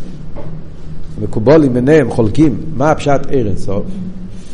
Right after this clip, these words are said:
יש כאלו שאומרים שאור אין סוף פירושו שהוא האור של אין סוף. זאת אומרת, האין סוף הולך על העצמוס. אמיתיס תואר אין סוף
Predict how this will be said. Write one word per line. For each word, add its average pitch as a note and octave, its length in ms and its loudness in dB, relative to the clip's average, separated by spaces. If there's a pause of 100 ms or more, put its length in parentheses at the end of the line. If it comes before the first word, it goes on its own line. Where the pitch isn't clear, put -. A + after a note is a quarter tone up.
(220)
יש D#3 260 6
כאלו D3+ 360 4
שאומרים C3 420 0
שאור B2 240 0
אין A#2 80 2
סוף C#3+ 240 2
פירושו B2 520 0
שהוא G2+ 260 0
האור A#2 260 2
של A2 340 2
אין A#2 140 2
סוף. C3 180 -4 (960)
זאת B2 180 4
אומרת, C#3+ 440 2
האין A#2+ 180 -2
סוף G#2 220 0
הולך B2+ 240 0
על G#2+ 100 0
העצמוס. - 560 0 (1800)
אמיתיס C#3 380 2
תואר D3+ 320 2
אין B2 140 2
סוף D3 240 2